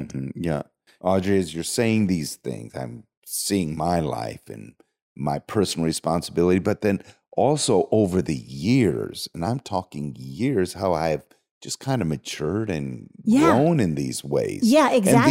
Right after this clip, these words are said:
Speaker 2: exactly.
Speaker 1: are the things that are developed or things that we practice with each other.
Speaker 2: We really do. And it's so interesting. As we're c-, just, we didn't talk about this ahead of time 'cause it,
Speaker 1: Yeah.
Speaker 2: the thought just came to me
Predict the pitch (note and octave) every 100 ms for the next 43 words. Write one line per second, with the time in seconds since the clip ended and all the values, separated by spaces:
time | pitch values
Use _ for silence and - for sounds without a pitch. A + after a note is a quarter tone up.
0 | E3 - D3 B2+ - A#2 G#2 F#2+ E2+ E2+
1 | C2 D#2+ B1 - C3 D#3+ - F2 - G#2+
2 | A2 G#2+ B2+ A2 - _ _ E2 A2+ A#2+
3 | - G#2+ C3+ F#3+ - E2+ - D2+ - -
4 | - B1+ A#3+ C#4+ A#3+ D4+ D4+ A#3 D#4 A#3+
5 | A#3 G#3+ - C#4 C#4+ C4+ C#4+ A#3+ G#3+ -
6 | G3+ C4 C4 B3 G#3 - _ _ A#3+ G#3
7 | G#3+ A#3 G#3+ G#3+ A3+ G#3+ G#3 G3 F#3+ F3
8 | A3+ B3 G#3 F3 F3+ F3 - - G3+ G#3
9 | F#3+ G#3 G#3 -